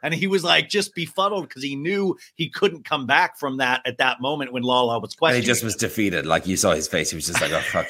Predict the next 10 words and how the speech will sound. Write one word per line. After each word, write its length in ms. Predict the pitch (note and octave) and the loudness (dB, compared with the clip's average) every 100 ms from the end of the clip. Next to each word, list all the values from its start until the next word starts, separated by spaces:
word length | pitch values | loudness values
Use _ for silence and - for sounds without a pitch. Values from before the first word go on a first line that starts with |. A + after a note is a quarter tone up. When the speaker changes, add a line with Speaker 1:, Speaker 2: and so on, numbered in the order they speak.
| - | -6
Speaker 2:
you 80 | - | -4
know, 160 | F2+ D#2 - - - _ | -2 -2 -8 -14 -20 _
<laughs> 260 | - G2 - | -10 -8 -6
you 140 | F#2 | -4
know, 120 | F2 E2+ | -4 -6
the, 280 | E2+ - - - - | -6 -4 -6 -8 -8
the 60 | |
gig 260 | F2 G#2+ D#2+ | 0 0 2
is 100 | E2+ | 0
up 280 | F2 D2 | 0 -2